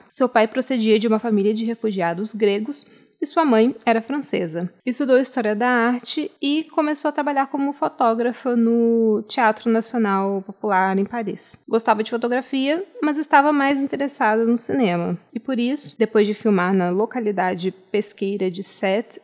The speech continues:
por encomenda de um amigo, decidiu, em mil novecentos e cinquenta e quatro, realizar seu primeiro filme, La Pointe Courte, que narrava a história de um casal triste e sua relação naquela cidadezinha.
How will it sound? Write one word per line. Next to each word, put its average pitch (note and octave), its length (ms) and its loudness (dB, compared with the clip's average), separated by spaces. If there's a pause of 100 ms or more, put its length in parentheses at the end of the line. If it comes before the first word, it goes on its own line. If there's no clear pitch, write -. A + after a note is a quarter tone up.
por G#3 160 2
encomenda F#3 480 0
de F#3+ 100 -2
um F#3+ 80 2
amigo, G3+ 400 0 (160)
decidiu, A#3+ 540 0
em C4 60 4
mil A#3+ 180 4
novecentos A#3+ 380 0
e - 40 -12
cinquenta G3+ 300 -4
e - 20 -8
quatro, G#3 420 -2
realizar A#3 460 0
seu A3 140 -4
primeiro A3 360 0
filme, F3 400 -4 (120)
La G3+ 100 0
Pointe G#3+ 380 0
Courte, - 520 -8 (120)
que A#3 100 2
narrava A3+ 440 4
a B3 40 0
história G#3 300 -2
de G#3+ 100 -2
um G#3+ 40 0
casal G#3+ 300 -2
triste C#4+ 560 -6
e C#4+ 60 -4
sua C#4+ 180 0
relação C#4 460 0
naquela A#3+ 320 -2
cidadezinha. A3 720 -2